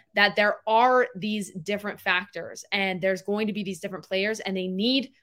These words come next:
we need to have all of them. We need to have all of them to make businesses run, to make businesses work. Um, and so depending on what you want to be, even if you're not a hundred percent sure, take that interest, run with it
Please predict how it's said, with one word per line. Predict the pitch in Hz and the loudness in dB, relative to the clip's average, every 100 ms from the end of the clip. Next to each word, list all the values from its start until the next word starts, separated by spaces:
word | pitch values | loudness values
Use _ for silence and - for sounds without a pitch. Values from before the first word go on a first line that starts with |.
| _ | _
we | - | -4
need | 226 294 | -2 0
to | 302 | 2
have | 240 - | 2 2
all | 196 196 | -2 -2
of | 170 | -4
them. | 98 80 _ _ _ | -12 -20 _ _ _
We | 208 | -4
need | 226 233 | -2 0
to | |
have | 233 214 | -2 -2
all | 151 196 | -2 -2
of | 196 | -2
them | 190 | -6
to | 190 | -4
make | 190 175 - | -6 -6 -6
businesses | 185 185 180 170 160 | -6 -6 -8 -12 -12
run, | 160 233 262 247 | -2 0 0 -2
to | 202 | -4
make | 170 | -6
businesses | 180 165 165 165 160 | -6 -10 -10 -12 -14
work. | 175 170 247 320 - - - - - | -10 2 4 4 -2 -20 -20 -20 -2
Um, | 208 196 185 | 2 4 2
and | 202 | -2
so | 196 | -4
depending | 196 185 - 262 269 | -4 -4 -2 0 2
on | 226 208 | 0 0
what | 196 - | -4 -4
you | 185 220 | -4 0
want | 220 202 208 | 0 -2 -4
to | 165 | -10
be, | 202 247 311 - | -6 -4 -4 -2
even | 226 240 | 0 0
if | 214 | 0
you're | 202 | 0
not | 196 | 0
a | 170 | -2
hundred | 185 | -6
percent | 165 170 170 | -6 -8 -8
sure, | - 240 277 277 - _ | -2 0 0 -2 -12 _
take | - 233 226 | -4 2 2
that | 233 220 | 4 2
interest, | 208 202 202 196 - - _ - | 0 -4 -2 -4 -6 -20 _ -18
run | 165 185 220 | -6 0 0
with | 214 202 | 0 0
it | 190 185 | 0 0